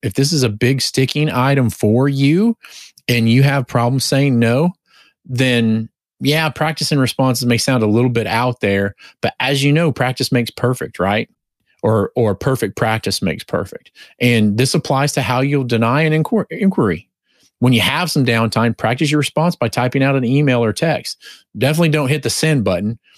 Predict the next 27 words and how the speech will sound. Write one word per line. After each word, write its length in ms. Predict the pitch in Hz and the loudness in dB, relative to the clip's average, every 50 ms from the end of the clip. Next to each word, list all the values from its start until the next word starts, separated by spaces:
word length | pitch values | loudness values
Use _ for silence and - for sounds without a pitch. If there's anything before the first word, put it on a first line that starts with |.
| - - _ _ - | -20 -20 _ _ -2
uh, 120 | 110 117 | 0 0
or, 440 | 113 104 98 113 110 113 107 101 - | 0 0 0 2 2 2 2 0 -2
or 160 | - 139 113 117 | -2 -2 0 0
don't 280 | 113 127 127 127 - | 0 0 -2 -2 -2
fill 200 | - - 127 127 | -2 0 2 2
in 120 | 127 123 120 | 2 2 2
the 100 | 113 101 | 0 0
to 200 | - - 131 123 | 0 0 2 2
whom 420 | 113 127 127 123 113 104 104 104 - - | 4 4 4 4 2 2 0 -2 -4 -2
at 140 | 113 113 | -2 0
all. 420 | 139 170 151 117 107 104 107 113 - _ _ _ _ _ _ _ _ - - _ _ _ _ _ _ _ _ _ _ _ _ _ | 0 0 0 0 0 -2 -2 -6 -10 _ _ _ _ _ _ _ _ -20 -20 _ _ _ _ _ _ _ _ _ _ _ _ _
Also, 600 | - 233 - 196 - 247 220 202 156 120 104 - _ _ _ - | -2 0 0 0 0 0 0 0 0 -2 -4 -10 _ _ _ -2
look 220 | - 160 170 - | 0 0 0 2
yourself 360 | - 196 - - 190 190 - 220 | 0 -2 0 2 0 0 2 2
in 80 | 185 | 2
the 40 | 151 | 2
mirror 280 | 143 151 175 202 190 170 | 2 2 2 2 2 0
and 100 | 147 - | 0 0
say 160 | - 165 151 | 0 0 2
no 340 | 127 127 131 165 190 170 151 | 2 2 2 2 2 0 0
out 200 | 151 156 139 117 | 0 0 0 0
loud. 400 | 117 131 147 131 101 80 - - - - | 0 0 0 0 -2 -4 -8 -12 -10 -8
Again, 480 | 117 107 110 107 123 147 180 190 170 | -8 -6 0 0 2 2 4 2 2
this 220 | 127 113 113 - 113 | 2 0 -2 0 0
may 160 | 107 107 110 | 0 0 2
be 120 | 120 135 | 2 2
uncomfortable, 640 | 147 156 - 202 208 190 - 147 127 123 123 131 - | 2 2 2 0 -2 0 -2 -2 -2 -2 -2 -4 -4